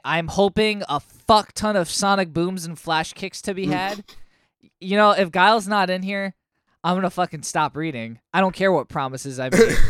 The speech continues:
Speaker 2: <laughs>
Speaker 1: I want Guile to be in the book. If he's not in the book, we're gonna have some issues. Ryu's cool and all, but Guile goes with everything.
Speaker 2: Dude, if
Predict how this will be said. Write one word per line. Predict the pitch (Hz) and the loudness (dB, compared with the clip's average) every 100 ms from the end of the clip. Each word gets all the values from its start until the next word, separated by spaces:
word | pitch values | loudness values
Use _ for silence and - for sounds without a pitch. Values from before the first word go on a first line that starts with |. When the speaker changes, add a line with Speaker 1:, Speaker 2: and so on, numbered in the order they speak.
| - | 6
Speaker 2:
<laughs> | 196 - - | 2 0 0
Speaker 1:
I | 160 175 | 4 6
want | 196 190 190 | 6 4 4
Guile | 190 190 180 151 | 4 6 6 4
to | 170 | -2
be | 156 160 | -2 -2
in | 156 | -2
the | 143 | -6
book. | 143 170 131 - | 0 0 0 -8
If | 156 | -12
he's | 185 170 | -10 -2
not | 208 214 | 2 4
in | 202 | 2
the | 185 | -2
book, | 160 190 160 147 - | 2 2 2 -2 -16
we're | 156 143 190 | -20 -4 0
gonna | 226 214 | 0 0
have | 190 | -2
some | 185 170 | -4 -6
issues. | 165 - 127 - _ - | -6 -8 -14 -16 _ -2
Ryu's | 240 269 247 - | 0 2 -2 -8
cool | - 214 214 | -6 -6 -4
and | 202 | -4
all, | 202 202 - _ _ _ _ _ _ | -2 -4 -8 _ _ _ _ _ _
but | 185 165 | -4 -2
Guile | 170 170 170 147 | 0 2 2 0
goes | 139 135 113 | -4 -8 -10
with | 117 | -8
everything. | 135 127 117 120 | -6 -6 -6 -2
Speaker 2:
Dude, | 110 101 113 | -2 -4 -6
if | 120 - | -6 -6